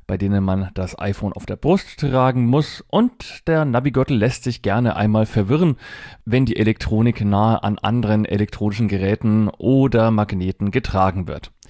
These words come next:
Dazu hat mir Jula Wache von Feelspace geantwortet: „Die Lösungen, die es notwendig machen, das iPhone nah am Bauch zu tragen, wollen in den meisten Fällen, dass das Handy maximal bis zum Bauchnabel hängt,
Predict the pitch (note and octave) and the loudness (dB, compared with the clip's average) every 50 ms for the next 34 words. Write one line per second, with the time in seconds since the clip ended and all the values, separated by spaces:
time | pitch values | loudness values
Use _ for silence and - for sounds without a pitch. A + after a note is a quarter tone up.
0 | - - - - - - - - - E3+ G3+ G#3+ - F#3 D3 C#3 - - A#2 G#2+ | -20 -20 -20 -18 -20 -20 -12 -4 0 2 2 2 2 2 2 2 2 2 2 2
1 | G2+ G2 G#2 C#3+ E3 C#3+ A2 G2 F#2+ A#2+ B2 - A#2+ A2 A2 - - - F#2 F#2 | 2 2 2 2 4 4 4 4 2 0 0 2 2 2 2 0 0 -4 -6 -4
2 | - - E3 F#3+ - - - - F#2 - - - - - G2 F#2+ - G#2+ G#2+ A2+ | -4 -4 -4 -4 -4 -4 -4 -4 -4 -4 -4 -6 -6 -4 -4 -4 -2 0 0 2
3 | B2+ D#3+ D#3+ E3+ - - - _ - - - - - - - - - D#3 D3 D3 | 2 2 0 0 -2 -6 -20 _ -20 -20 -20 -20 -20 -20 -8 -2 0 2 4 6
4 | F3+ A#3+ A#3 E3+ B2 B2 C3 D3 F3 G3+ F#3+ - - - A#2+ A2+ G2+ F#2+ - A2+ | 6 6 6 4 4 4 4 4 2 2 0 -2 -2 -2 0 0 0 0 0 2
5 | A#2+ E3+ F#3+ - C#3 B2+ A#2 A2 A2 - G#2 G2 G2 G#2 - C#3+ C#3+ D3+ D#3+ E3 | 2 2 2 2 2 2 2 2 2 0 0 -2 -2 -2 -2 -2 -2 0 0 0
6 | E3 D3 G#2+ G2+ - - - F#2 A2 A#2 - - A2 A2 G#2+ - G#2+ G#2 G#2 A2 | 0 0 -2 -2 -4 -4 -2 -2 -2 0 0 2 0 0 0 0 -2 0 2 2
7 | B2 B2+ - - G2+ F#2 - G2+ A#2 E3+ E3+ - - - G#2+ - - G2 F#2 F2+ | 2 0 0 -2 -4 -2 0 2 2 2 2 0 -2 -2 -2 -2 -2 -2 -2 -2
8 | F#2+ G#2+ C3 D3 D3 - - - - - - - G#2+ C3+ E3 D#3 F3 E3+ B2 C3+ | -2 -2 -2 -4 -4 -8 -12 -20 -20 -16 -8 -4 0 0 2 2 2 0 0 2
9 | C3 A#2 G#2+ G2 F#2+ F#2 F#2 - - A2 G2 - - G#2 G#2 A2 A#2+ C#3 D3+ B2+ | 2 2 2 2 2 0 -2 -4 -4 -6 -4 -2 0 2 2 4 4 2 0 -2
10 | - - - C#3+ - - E3 - - A#2 A2+ A#2+ A2+ A#2 A#2 B2 - - G#2+ G#2 | -4 -4 -4 -2 0 0 -2 -2 0 0 2 2 2 2 2 0 0 0 0 0
11 | A#2 - - - - E3 A#2+ G2+ F#2+ F#2+ G2 G2+ F#2 G#2+ G#2 - - - C3+ C3 | 0 0 -2 0 0 2 2 2 2 2 2 0 2 0 -2 -2 0 -2 -2 -2
12 | A2 - G2+ B2 E3 - - G2+ F2+ F2+ F2+ F#2 E2+ G2 G#2 C3 E3 - - | 0 2 2 2 2 2 0 -2 -2 -2 -2 -2 -2 0 0 0 0 -2 -4